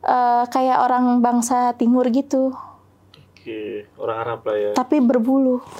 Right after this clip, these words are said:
Speaker 1: tangan kakinya.
Speaker 2: Hmm.
Speaker 1: Terus dia pakai kayak mahkota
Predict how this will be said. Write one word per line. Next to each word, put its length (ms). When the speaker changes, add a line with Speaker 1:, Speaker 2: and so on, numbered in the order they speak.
Speaker 1:
tangan 340
kakinya. 760
Speaker 2:
Hmm. 240
Speaker 1:
Terus 180
dia 120
pakai 720
kayak 220
mahkota 420